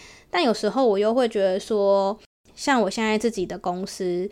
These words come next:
规模这么小，真的有必要去想五年后的事吗？我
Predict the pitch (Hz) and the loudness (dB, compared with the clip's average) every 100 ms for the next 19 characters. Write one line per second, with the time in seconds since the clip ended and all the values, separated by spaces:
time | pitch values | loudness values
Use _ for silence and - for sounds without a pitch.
0 | - - - 226 226 208 160 214 190 - | -12 -20 2 4 4 2 0 -2 -2 -2
1 | - 147 214 - 269 240 185 - 226 214 | -4 -4 -2 0 4 4 2 0 0 0
2 | 208 233 - 180 180 175 165 190 214 170 | 0 -2 -2 -4 -4 -6 -6 -2 -2 -2
3 | - - 185 165 107 131 240 - - - | -8 -6 -6 -6 -10 -10 -12 -14 -20 -20
4 | - _ _ 226 185 175 170 | -20 _ _ 2 2 2 0